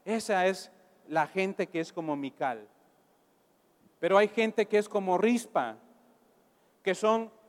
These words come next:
y he, los he conocido, muchos papás que van a trabajar,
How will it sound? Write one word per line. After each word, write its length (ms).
y 300
he, 120
los 220
he 120
conocido, 640
muchos 420
papás 520
que 120
van 200
a 60
trabajar, 640